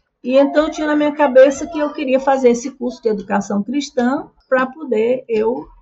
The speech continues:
servir ao Senhor. Só que, que quando eu, eu fui, também a igreja reconheceu, né, que havia algo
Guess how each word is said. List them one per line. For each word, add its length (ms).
servir 440
ao 100
Senhor. 420
Só 280
que, 480
que 100
quando 400
eu, 340
eu 200
fui, 300
também 280
a 40
igreja 400
reconheceu, 680
né, 360
que 160
havia 360
algo 460